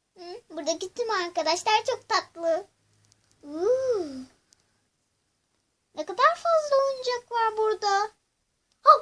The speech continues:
hav, hav. Annem nerede benim? Buradayım canım, buradayım.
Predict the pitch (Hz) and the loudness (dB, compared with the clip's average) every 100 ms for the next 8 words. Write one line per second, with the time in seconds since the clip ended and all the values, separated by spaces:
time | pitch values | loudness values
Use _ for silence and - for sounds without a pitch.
0 | - 587 - - _ _ - 605 587 - | 10 10 10 -2 _ _ 4 6 6 2
1 | _ _ - 370 415 587 622 554 539 571 | _ _ -4 0 2 4 6 10 10 12
2 | 539 349 - _ _ _ _ _ _ _ | 10 6 -4 _ _ _ _ _ _ _
3 | _ _ 330 392 339 370 453 453 453 440 | _ _ 0 2 2 0 0 0 2 2
4 | 453 466 415 403 440 466 466 427 453 440 | 2 0 4 6 6 4 4 6 4 0